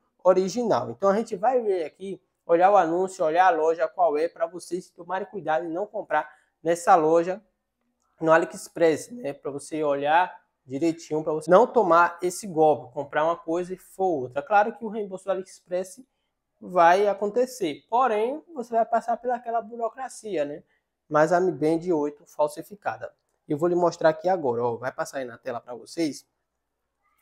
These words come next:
Olha só, aqui, ó, tô passando, Mi Band oito, vocês vão ver aqui, ó, como ela é. Xiaomi Band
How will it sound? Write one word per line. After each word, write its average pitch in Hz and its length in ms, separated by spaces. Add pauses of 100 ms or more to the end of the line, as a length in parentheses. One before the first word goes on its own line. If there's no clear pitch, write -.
Olha 175 200
só, - 240 (800)
aqui, 143 280
ó, 127 120
tô - 800
passando, 139 640 (420)
Mi 196 140
Band 185 280 (180)
oito, 214 420 (520)
vocês 127 240
vão 139 240
ver 139 180
aqui, 135 260
ó, 135 180 (200)
como 135 140
ela 127 240
é. 165 140 (960)
Xiaomi 196 380
Band 185 220